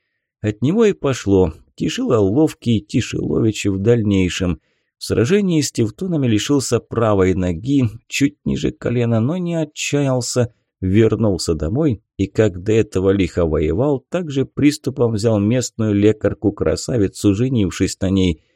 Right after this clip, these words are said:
Вот от них третьяка из Аряны и пошёл лекарский род Тишеловичей. Вольный род, который не захолопили,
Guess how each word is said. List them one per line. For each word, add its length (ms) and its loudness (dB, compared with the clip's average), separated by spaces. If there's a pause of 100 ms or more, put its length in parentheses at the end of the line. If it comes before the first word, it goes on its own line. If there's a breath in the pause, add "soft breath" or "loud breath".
(260)
Вот 340 2
от 240 -2
них 440 -4
третьяка 580 -2
из 260 2
Аряны 460 0
и 200 -6
пошёл 640 0 (200 soft breath)
лекарский 920 0
род 260 2 (160)
Тишеловичей. 1200 0 (600)
Вольный 640 2
род, 340 -2 (220)
который 480 2
не 180 -2
захолопили, 960 0